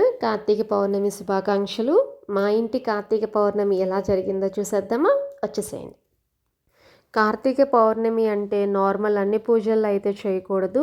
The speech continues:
కార్తీక పౌర్ణమి పూజ చేసేవాళ్ళు తెల్లవారుజామున నిద్రలేచి చన్నీటి స్నానం ఆచరించి పూజ మొదలుపెట్టాలి.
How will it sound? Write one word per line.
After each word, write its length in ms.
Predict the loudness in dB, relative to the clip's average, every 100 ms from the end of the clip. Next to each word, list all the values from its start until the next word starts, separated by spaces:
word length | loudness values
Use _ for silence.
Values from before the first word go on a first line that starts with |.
| 0
కార్తీక 520 | 0 -4 -2 0 0
పౌర్ణమి 480 | 0 0 0 -2 -2
పూజ 240 | -2 -2
చేసేవాళ్ళు 720 | -2 -4 -4 -2 -2 0 0
తెల్లవారుజామున 840 | 0 0 2 2 2 0 0 0 0
నిద్రలేచి 800 | -2 -4 -2 0 0 -2 -2 -2 -2 -8 -20 _
చన్నీటి 600 | -6 -2 0 2 2 2
స్నానం 420 | 0 0 -2 0 0
ఆచరించి 640 | -2 -4 -2 0 0 -4 -6
పూజ 300 | -2 -2 0
మొదలుపెట్టాలి. 840 | 0 0 -2 -4 -6 -6 0